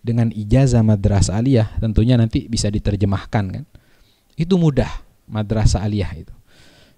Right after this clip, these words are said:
Yang mau ke Timur Tengah, ke Mesir, ke Madinah, alumni kita yang di Mesir itu kurang lebih dua puluh delapan orang, yang di Madinah lima orang, alhamdulillah. Nah,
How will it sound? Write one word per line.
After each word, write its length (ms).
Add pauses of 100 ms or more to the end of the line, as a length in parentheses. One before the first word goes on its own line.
(100)
Yang 160
mau 160
ke 80
Timur 320
Tengah, 800 (480)
ke 80
Mesir, 640
ke 80
Madinah, 800
alumni 320
kita 320
yang 240
di 160
Mesir 400
itu 320 (480)
kurang 240
lebih 240
dua 240
puluh 240
delapan 320
orang, 480 (400)
yang 240
di 160
Madinah 640
lima 320
orang, 320
alhamdulillah. 800 (720)
Nah, 100